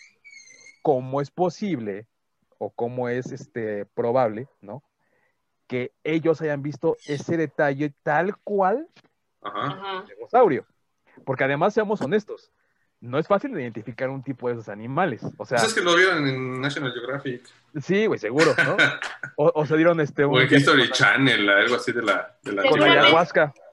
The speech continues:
Speaker 3: Segura-, seguramente entraron con un, este, eh, con un aerosol y lo dibujaron, o sea.
Speaker 1: <laughs>
Speaker 2: Ujú.
Speaker 1: Lo extraño es que hay varias leyendas en, en varios, eh, partes de selvas, eh,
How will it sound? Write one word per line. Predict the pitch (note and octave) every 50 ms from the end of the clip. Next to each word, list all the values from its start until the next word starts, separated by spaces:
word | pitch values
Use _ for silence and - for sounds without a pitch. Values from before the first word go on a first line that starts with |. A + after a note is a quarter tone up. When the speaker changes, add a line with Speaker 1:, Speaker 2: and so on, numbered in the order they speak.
| _ _
Speaker 3:
Segura-, | - C#4 C#4 C4+ C#4 C#4+ D4 -
seguramente | C#4+ D4 D4+ D4 D#4 E4+ F4 D#4 D#4 D#4 D4+ F4
entraron | D4+ D4+ C#4+ C#4 D4 D#4 D4
con | C#4 B3 A#3+
un, | A#3+ A#3+ B3 B3
este, | C4 C4+ - - F3+ G3 G3+ G3+ G3 F#3+ F#3 F#3 F#3 F3+ F3 F3 E3
eh, | - -
con | A3 A3 A3+
un | A#3 B3
aerosol | B3+ C4 A#3 G3+ G3+ - A3 A3+ A#3
y | A#3+
lo | A3+ G3+
dibujaron, | F#3 F3 E3 D#3+ - F3+ F3 F#3+ G3 F#3+ F3 D3+ C#3
o | D3 -
sea. | - - - - - - _ _ _ _ -
Speaker 1:
<laughs> | D#3+ F#3 E3+ - - - D4 A#3+ - - G3+ D#3 - _ _ - _ _ -
Speaker 2:
Ujú. | C3+ B2+ C#3+ C#3 C#3 C#3 C#3 - _ _ _
Speaker 1:
Lo | - A#3+ - E3+ E3+ F3 E3 E3+
extraño | E3 E3 - - - - A#3 A3 A#3 B3+
es | - -
que | G#3+
hay | G#3
varias | G3 G3 G3+ G3
leyendas | F#3 D#3+ C#3+ D#3 D3 C#3+ C#3 D3+ F3+ - _ _ _ _ _ _ _ _ _
en, | A#2+ A#2+ A#2+ A#2+ B2 A#2+
en | A2+ A2+ A2 G#2+ G#2+ G#2 G#2 G#2+ A#2
varios, | B2+ B2 B2 B2+ C#3+ D3 - -
eh, | - A#2 G#2+ G#2+ G#2 G2+ G2+ _ -
partes | A#2+ A2+ G#2+ - C#3 B2+
de | A2+
selvas, | - - B2+ A#2+ A#2 B2 B2+ - - -
eh, | A2 G#2 G2+ G2+ G2 G2 G2